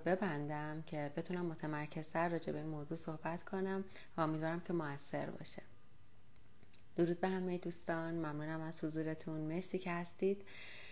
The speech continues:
اه، اگه موافق باشید من لایو رو شروع می‌کنم. این لایو مثل تمام لایو های گذشته سیو می‌شه به عنوان یکی از اپیزودهای پادکست در پادکست سایاگ منتشر می‌شه تا دوستانی که امشب نتونستن حضور داشته باشن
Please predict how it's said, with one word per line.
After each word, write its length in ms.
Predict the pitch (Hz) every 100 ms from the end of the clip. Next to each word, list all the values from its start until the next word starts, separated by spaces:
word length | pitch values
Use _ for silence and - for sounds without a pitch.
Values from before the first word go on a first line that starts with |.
| - - - - -
اه، 380 | 170 170 170 170 -
اگه 200 | 180 190
موافق 440 | 180 170 170 165
باشید 540 | 170 165 185 185 190
من 200 | 185 180
لایو 180 | 170 165
رو 80 | 175
شروع 300 | 170 160 180
می‌کنم. 600 | 220 226 220 208 196 196
این 200 | - 185
لایو 240 | 180 180 185 185
مثل 200 | 180 185
تمام 380 | 185 165 165
لایو 260 | 170 165 160 -
های 140 | 165
گذشته 560 | 165 160 151 156 - 156
سیو 440 | - - 220 226 226
می‌شه 520 | 220 220 214 202 202 202 - -
به 60 | -
عنوان 160 | 170 165
یکی 180 | 165
از 80 | 160 156
اپیزودهای 560 | 156 - 156 156 165
پادکست 920 | 165 - 151 151 - 156 151 160 -
در 340 | 165 156 156 160 - - -
پادکست 640 | - 160 - - 160 - 160
سایاگ 380 | - 156 156 156
منتشر 560 | 156 151 160 160 185 196
می‌شه 380 | 226 220 220
تا 160 | 214 180
دوستانی 400 | 160 - 165 160
که 140 | -
امشب 300 | 156 - 151 160
نتونستن 600 | 180 233 285 269 262 240
حضور 280 | 233 226 220
داشته 320 | 220 - 208
باشن 540 | 208 208 208 202 202